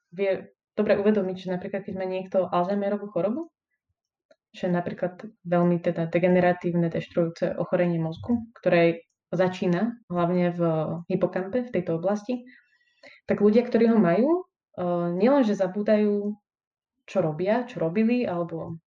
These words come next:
zabúdajú aj spomienky, ktoré možno mali už v minulosti vytvorené, ale napríklad sa im mení, zabúdajú napríklad, že kde sa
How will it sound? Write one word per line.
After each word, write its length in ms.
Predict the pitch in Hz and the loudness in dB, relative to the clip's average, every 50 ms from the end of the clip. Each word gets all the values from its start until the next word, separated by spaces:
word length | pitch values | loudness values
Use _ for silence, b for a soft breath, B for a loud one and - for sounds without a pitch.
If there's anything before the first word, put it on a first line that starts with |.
| _ _ _ | _ _ _
zabúdajú 480 | - 185 170 165 185 185 180 180 175 170 | -6 -4 -4 -2 0 2 2 2 2 2
aj 160 | 170 170 - | -2 -2 -4
spomienky, 320 | 175 175 175 180 175 180 | -4 -2 -2 -4 -4 -8
ktoré 240 | 185 - - 175 175 | -10 -10 -8 -8 -8
možno 240 | 165 165 165 - 180 | -8 -8 -10 -8 -6
mali 240 | 170 170 170 170 175 | -6 -4 -4 -4 -4
už 160 | 170 170 - | -6 -6 -4
v 160 | - 170 170 | -4 -4 -2
minulosti 320 | 175 175 180 180 180 - | -2 -2 -2 -4 -6 -8
vytvorené, 560 | 170 165 - _ - 190 214 226 240 262 247 214 | -10 -10 -10 _ -6 -2 -2 0 0 2 2 2
ale 160 | 196 190 190 | 2 2 0
napríklad 400 | 185 185 185 - 214 - 180 - | 0 -2 -4 -6 -6 -8 -6 -4
sa 80 | 190 | -4
im 320 | 180 180 180 180 180 180 - - | -2 0 0 0 -2 -4 -6 -8
mení, 560 | - 185 180 180 180 175 175 175 170 170 175 175 _ _ _ B B B B B B B B B | -6 -4 -2 0 0 0 0 0 0 -2 -2 -6 _ _ _ B B B B B B B B B
zabúdajú 560 | - 196 190 202 190 196 190 190 190 - - - | -2 0 2 2 4 4 4 2 2 -4 -6 -6
napríklad, 320 | 190 190 180 - 202 185 | -4 -4 -2 -2 -4 -2
že 80 | 185 180 | -2 -4
kde 160 | 170 196 180 | -4 -6 -6
sa 80 | - | -4